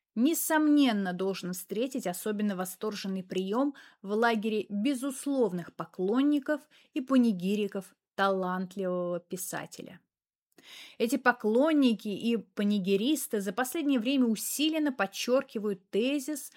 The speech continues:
о совершающемся повороте в мировоззрении автора «Дяди Вани»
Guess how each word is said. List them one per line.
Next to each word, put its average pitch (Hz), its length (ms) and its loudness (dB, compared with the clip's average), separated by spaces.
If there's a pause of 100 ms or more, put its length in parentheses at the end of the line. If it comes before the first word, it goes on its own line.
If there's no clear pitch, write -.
(220)
о 196 100 -8
совершающемся 185 1040 -6
повороте 185 640 -4
в - 60 -6
мировоззрении 208 800 0
автора 208 420 -4
«Дяди 180 360 -4
Вани» 262 600 -2